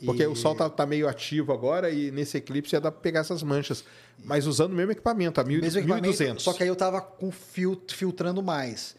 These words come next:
Speaker 2: No
Speaker 1: Tá.
Speaker 2: eclipse eu acabei que eu tirei o filtro.
Speaker 1: Boa.
Speaker 2: Porque, é,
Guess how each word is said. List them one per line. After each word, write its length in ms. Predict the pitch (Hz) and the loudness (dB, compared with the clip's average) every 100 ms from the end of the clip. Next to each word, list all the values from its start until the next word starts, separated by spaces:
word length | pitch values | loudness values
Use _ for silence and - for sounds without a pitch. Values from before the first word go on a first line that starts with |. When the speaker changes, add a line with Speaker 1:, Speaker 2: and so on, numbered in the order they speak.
| - - | -20 -8
Speaker 2:
No 120 | 156 | -2
Speaker 1:
Tá. 60 | |
Speaker 2:
eclipse 300 | 170 190 202 | 0 0 -2
eu 40 | 196 | -2
acabei 180 | 175 180 | -2 0
que 60 | |
eu 60 | 190 | -2
tirei 260 | 185 185 233 | 0 0 0
o 60 | |
filtro. 500 | 240 135 110 - 82 - - | -4 -6 -6 -10 -18 -20 -16
Speaker 1:
Boa. 460 | 85 90 101 92 - - _ | -10 -4 -2 -2 -4 -16 _
Speaker 2:
Porque, 760 | 151 143 - 170 170 165 160 - - - | -6 -6 0 0 2 -2 -4 -10 -20 -2
é, 520 | 139 135 135 135 | 0 0 0 -2